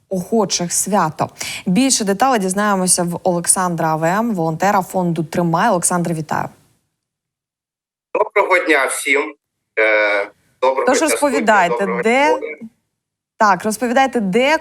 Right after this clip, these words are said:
Speaker 1: коли, задля чого, я-, яка мета?
Speaker 2: Слухайте, подія грандіозна, і в Одесі давно такого не було. Справжній благодійний бал,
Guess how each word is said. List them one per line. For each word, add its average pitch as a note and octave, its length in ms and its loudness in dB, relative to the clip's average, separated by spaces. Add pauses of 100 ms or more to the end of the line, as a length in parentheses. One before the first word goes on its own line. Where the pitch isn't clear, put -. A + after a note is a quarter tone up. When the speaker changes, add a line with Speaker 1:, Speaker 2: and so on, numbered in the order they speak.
Speaker 1:
коли, B3+ 720 0
задля F#3+ 420 0
чого, C4+ 500 2
я-, F#3 160 -2 (120)
яка F3+ 280 0
мета? F3 340 -4 (2250)
Speaker 2:
Слухайте, - 440 2
подія A3 680 2
грандіозна, D#3 1040 0 (180)
і D3 180 0
в C#3+ 160 -2
Одесі D#3 460 2
давно C#3+ 360 0
такого C#3+ 480 0
не A#2+ 140 -10 (120)
було. F3+ 260 2
Справжній D#3 680 0
благодійний C3 760 -2
бал, E3 400 2